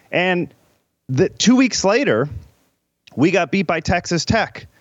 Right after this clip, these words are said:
And we knew we were about to lose the game. And so guess what? I hightailed it to the locker room and didn't meet a single Texas Tech fan, because that's what you do as a player when you know something's coming.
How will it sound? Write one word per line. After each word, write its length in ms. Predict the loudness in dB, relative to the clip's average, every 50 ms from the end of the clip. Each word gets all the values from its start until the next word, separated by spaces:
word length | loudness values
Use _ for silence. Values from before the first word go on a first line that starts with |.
| _ _ _ _ _ _ -6
And 260 | -4 -2 -2 0 0
we 240 | 2 2 4 4 4
knew 320 | 4 4 4 4 4 4
we 120 | 4 4 4
were 120 | 4 4
about 260 | 2 2 0 -2 -2
to 100 | -4 -2
lose 280 | 0 0 0 0 0 -2
the 80 | -2 0
game. 280 | 0 0 2 2 0
And 120 | 0 0 0
so 120 | 0 0
guess 240 | 0 0 -2 0 0
what? 160 | 0 -2 0 -2
I 160 | -2 -2 -2
hightailed 520 | -2 -2 -2 -2 -2 -2 -2 0 0 2
it 100 | 0 2
to 60 | 2 2
the 60 | 2
locker 320 | 4 2 2 0 0 -2
room 120 | 0 0 0
and 100 | 0 0
didn't 200 | 0 0 2 0
meet 140 | 2 0
a 60 | 0 -2
single 420 | 0 0 0 0 0 2 0 0
Texas 420 | 0 -2 -2 -2 -2 -2 -2 -2
Tech 220 | 0 -2 -2 -2 -4
fan, 300 | -4 -4 -4 -4 -4 -6
because 200 | -4 -4 -2 0
that's 220 | 0 0 0 0 -2
what 160 | -2 0 0 0
you 80 | 0
do 200 | 2 2 4 4
as 100 | 4 2
a 40 | 2
player 260 | 0 0 0 2 2
when 120 | 2 2 2
you 80 | 2
know 100 | 2 0
something's 560 | -2 -2 -2 -4 -2 -2 -2 -2 -2 -2 -2
coming. 400 | -2 -2 -2 0 0 -2 -4 -6